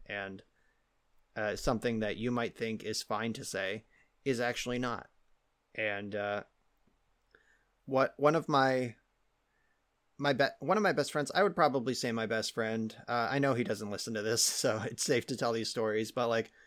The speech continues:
he's a bit of a rager, and, uh, he knows that, and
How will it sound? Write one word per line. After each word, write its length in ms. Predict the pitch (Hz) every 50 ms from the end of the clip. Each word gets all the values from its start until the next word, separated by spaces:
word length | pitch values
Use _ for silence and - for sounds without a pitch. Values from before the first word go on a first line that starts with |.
| _ _ _ _ _ _
he's 240 | _ 165 185 175 -
a 40 | 165
bit 160 | 117 135 117
of 80 | 117 101
a 60 | 107
rager, 520 | 98 98 95 95 90 - 107 101 104 101 - _ _ _ _ _ _ _ -
and, 560 | 113 113 110 107 107 104 104 101 - - - _ -
uh, 280 | 107 110 107 104 104 - - _ _ _ _
he 200 | - - 131 139
knows 280 | 131 117 107 107 -
that, 340 | - 107 101 107 123 - - _ _ _ _ _ _ _
and 440 | - 117 110 107 107 107 107 104